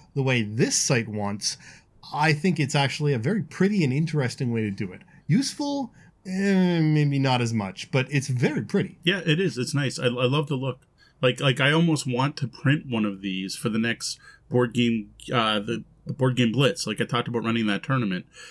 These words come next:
Speaker 2: So if I actually had a list of the different game rounds, appetizers would be our first game round, light fare would be our second, and, uh, a main course would be our third round of the tournament with all the games listed that people can pick from. It just look awesome. Plus, what I do like is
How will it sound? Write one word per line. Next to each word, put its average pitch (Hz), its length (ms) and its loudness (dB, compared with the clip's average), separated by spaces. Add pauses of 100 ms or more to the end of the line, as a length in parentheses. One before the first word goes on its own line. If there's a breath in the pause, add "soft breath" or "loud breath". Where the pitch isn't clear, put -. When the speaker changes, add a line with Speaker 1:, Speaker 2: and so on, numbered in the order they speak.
Speaker 2:
So - 160 0
if 123 100 2
I 135 100 4
actually 135 240 2
had 127 80 2
a 120 40 2
list 127 420 0
of 113 140 -8
the 120 140 -2
different 135 360 -2
game 127 320 2
rounds, 156 400 2
appetizers 120 720 -2
would 113 120 -4
be 117 100 0
our 110 80 0
first 117 260 -8
game 120 180 -2
round, 113 200 -4
light 107 160 -4
fare 120 140 0
would 113 100 -4
be 113 100 -4
our 107 80 -2
second, 120 460 -4 (420 loud breath)
and, 107 560 2
uh, 98 380 -2 (560)
a 110 140 -2
main 117 240 2
course 120 300 2
would 123 100 0
be 113 100 2
our 113 120 2
third 113 260 0
round 117 260 0
of 120 80 -2
the 117 80 -4
tournament 123 480 0
with 117 140 -4
all 117 160 0
the 131 80 0
games 123 320 0
listed 127 300 0
that 110 80 -4
people 123 240 -4
can 107 120 -4
pick 113 220 -6
from. 151 300 -2 (260 loud breath)
It 160 80 4
just 175 200 2
look 196 200 2
awesome. 110 400 0 (320 loud breath)
Plus, 220 340 0
what 170 140 4
I 147 60 2
do 165 200 0
like 160 240 0
is 127 140 0